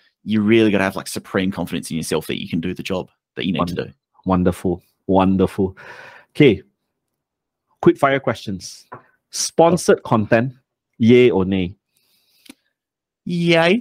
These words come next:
Speaker 1: to an extent.
Speaker 2: Okay. Um, what will your rules be if you were to take on sponsorship?
Speaker 1: I mean, it's really something you gotta believe in. And if everything blows up, you'd still back it in 'cause it's like, yeah,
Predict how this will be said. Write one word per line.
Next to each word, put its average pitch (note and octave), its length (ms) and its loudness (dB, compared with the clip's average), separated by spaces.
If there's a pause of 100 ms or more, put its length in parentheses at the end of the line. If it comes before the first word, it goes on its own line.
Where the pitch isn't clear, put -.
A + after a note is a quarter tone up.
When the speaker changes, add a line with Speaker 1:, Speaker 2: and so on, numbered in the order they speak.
Speaker 1:
to D3+ 120 0
an C#3+ 80 2
extent. - 380 -2 (420)
Speaker 2:
Okay. A2 260 -2 (240)
Um, A2+ 520 2
what B2 180 2
will B2 80 2
your A2 260 2
rules B2 340 4
be B2 240 -2 (320)
if F#2+ 120 -6
you G2 160 -2
were F#2 140 0
to F#2 100 -10
take G2+ 200 -6
on G2+ 120 -2
sponsorship? G2+ 580 -8 (560)
Speaker 1:
I A#2+ 60 2
mean, A2+ 160 0
it's A#2+ 140 -8
really A2+ 320 2
something - 280 -8
you G2 60 -6
gotta F#2 140 -10
believe - 320 -8
in. F2+ 340 -8
And G2+ 100 0
if G2 100 0
everything G2 260 -2
blows F#2 300 -4
up, - 240 -6
you'd - 200 -10
still F#2 220 -6
back - 240 -6
it - 80 -8
in D2+ 140 -8
'cause F#2 160 -10
it's - 120 -14
like, A#2+ 160 -8
yeah, - 200 -2